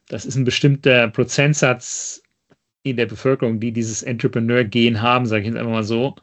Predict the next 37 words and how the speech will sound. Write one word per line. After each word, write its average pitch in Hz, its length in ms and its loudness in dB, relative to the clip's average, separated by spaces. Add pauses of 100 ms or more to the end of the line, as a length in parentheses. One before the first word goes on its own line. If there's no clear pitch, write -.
(160)
und 117 180 -2
das 110 120 -4
auch 110 140 -4
gut 123 140 0
machen 123 260 -2
können. 110 320 -2 (960)
Und, 131 720 4
ähm, 120 600 -4 (400)
ist 135 140 0
ja 139 120 4
logisch, 131 420 4
wenn 131 180 2
ich - 320 0
es - 380 -8
schaffe, 147 440 0
ein 123 260 -6
gutes 151 440 0
Unternehmen 127 440 0
aufzubauen, 120 580 -4
wo 120 80 -4
Menschen 120 360 -2
unter 117 220 -4
würdevollen 123 400 0
Bedingungen 117 320 -4
arbeiten 135 340 2
können, 117 360 -4 (460)
dann 120 140 -2
sichere 143 380 2
ich 117 220 -4
denen 127 260 -2
unter 120 240 -2
Umständen 127 380 -2
bis 131 160 -4
zu - 80 -4
ihrem 113 140 -2
Lebensende 127 540 4
ihren, 104 280 0